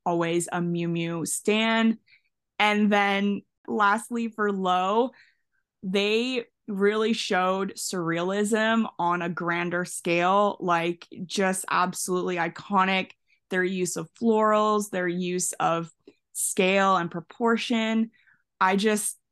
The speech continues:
can't get enough of it. The draping, very surreal, firstly. Their plushy kind of, like, tennis knit dress with the matching, like,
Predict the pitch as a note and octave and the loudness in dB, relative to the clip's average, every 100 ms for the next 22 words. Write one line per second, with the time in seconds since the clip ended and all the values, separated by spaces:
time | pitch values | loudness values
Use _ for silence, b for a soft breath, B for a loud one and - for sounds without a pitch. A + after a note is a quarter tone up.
0 | _ - G3 F#3 F#3+ F3+ F3 F3 G3 G3 | _ -8 -6 -2 -2 -2 0 0 0 0
1 | G3 F3+ F3 D#3+ F3 F3 E3+ F3 G3 G3 | 0 -2 -4 -4 -2 0 0 -2 -4 -2
2 | G3+ G3+ _ G3+ F#3+ G3 A3+ A#3 B3 G3+ | -2 -4 _ -4 0 2 2 0 0 0
3 | F#3 F#3 F#3 F#3 F3+ E3+ F3 E3+ F3 F#3 | 2 0 -2 -4 -4 -4 -6 -4 -2 -4
4 | - G3 F#3+ F#3+ - - F#3+ G3+ - B3+ | -4 0 0 0 -8 -2 2 2 0 -2
5 | B3 A#3 - G3+ G#3 F#3+ F#3 E3+ E3+ - | 0 -2 -4 -4 -2 -2 -2 -4 -6 -14
6 | - F#3 G3 G3+ - - B B B F#3 | -6 0 0 0 -2 -10 B B B -2
7 | F3+ F3+ - - A3 A3+ A3+ - - - | 0 -2 -4 0 4 4 2 -2 -8 -10
8 | b b - G3 G3 G3+ F#3+ F3+ F#3+ F3 | b b 0 0 0 2 2 4 2 2
9 | F3 - G3+ G3 F#3+ F3 F3 D#3+ | 0 -2 -2 -2 0 0 -2 -4